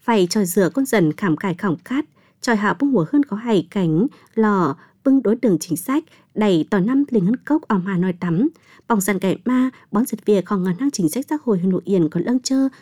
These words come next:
tọp hòm chất xùi cạt kiên tòi, bưng chủ mú. Chính trị đoan thể, cánh bản cuống, dương hội bài mẹ na hồi kêu chiến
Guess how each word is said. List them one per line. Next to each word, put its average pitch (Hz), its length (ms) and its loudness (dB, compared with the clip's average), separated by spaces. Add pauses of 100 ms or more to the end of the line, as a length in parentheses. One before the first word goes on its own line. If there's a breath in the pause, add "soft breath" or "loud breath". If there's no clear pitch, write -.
(140 soft breath)
tọp 214 200 0
hòm 196 220 0
chất 269 120 -2
xùi 214 280 2
cạt 185 300 -4
kiên 277 180 0
tòi, 190 320 0 (260 loud breath)
bưng 285 120 4
chủ 269 160 0
mú. 165 400 2 (420 loud breath)
Chính 226 220 2
trị 240 280 2
đoan 285 160 2
thể, 180 340 2 (120)
cánh 196 220 0
bản 180 160 -2
cuống, 175 280 0
dương 277 140 -4
hội 240 200 -2
bài 190 120 0
mẹ 190 240 0
na 254 120 0
hồi 269 260 0
kêu 208 100 -2
chiến 196 180 -2